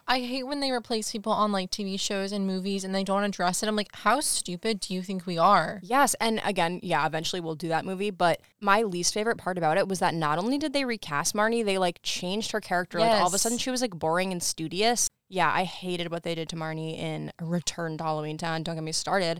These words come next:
Speaker 1: Yeah.
Speaker 2: Um, but Nora, do you wanna guess the, uh, Rotten Tomatoes score?
Speaker 1: I mean, I'm guessing that it was perceived pretty well 'cause it is, um, it's just, like, sweet. And also Rotten Tomatoes, I can't figure out your vibe.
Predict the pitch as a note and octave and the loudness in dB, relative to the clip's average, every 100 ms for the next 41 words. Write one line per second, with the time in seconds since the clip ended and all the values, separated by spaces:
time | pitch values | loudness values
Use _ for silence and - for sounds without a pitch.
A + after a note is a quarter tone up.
0 | - - F#3+ F#3+ F3 F#3 F3 E3 E3 - | -8 -18 -10 -6 0 2 4 2 0 0
1 | F3+ D#3+ D#3+ E3+ D#3 D#3 D#3+ E3 - - | 0 0 -2 -4 -4 -4 -2 -4 -4 -8
2 | D#3+ D#3 D3+ D#3+ F3 E3+ D3+ E3 D#3+ D#3+ | -6 -2 0 -2 -4 -4 -4 -6 -6 -4
3 | E3 - F3 F3+ G#3 _ C#4 D4+ D#4 D4+ | -4 -4 -4 -4 -6 _ 0 2 0 2
4 | D4+ E4+ D#4+ D#4 E4+ D#4+ C4+ G#3+ G#3+ - | 2 4 4 4 2 2 2 2 0 -2
5 | A#3 G#3+ G3+ F#3+ F#3 - - G#3+ G#3+ G3 | -4 -2 -2 -2 -6 -12 -8 -4 0 4
6 | E3 F#3 G3+ A3 G3 - A3 A3 A3 A3 | 4 4 0 -4 -4 -2 -2 2 2 0
7 | G#3 G3+ F#3+ F3+ - _ _ _ - D4 | 0 0 -2 -4 -10 _ _ _ -10 -4
8 | - A#3+ - - F3+ E3+ E3+ - _ G3 | -2 -2 -2 -2 -2 -2 -2 -4 _ -4
9 | F#3 - G#3+ A3+ A3+ C#4+ C4 G3 G3 G3 | -2 -2 0 0 2 2 4 4 2 0
10 | F#3 F3+ F3+ - E3+ F3 F3 F3+ E3+ F#3+ | 0 0 -4 -4 -6 -4 -4 0 0 0
11 | F3 D#3 D#3 A#3+ | -2 0 2 0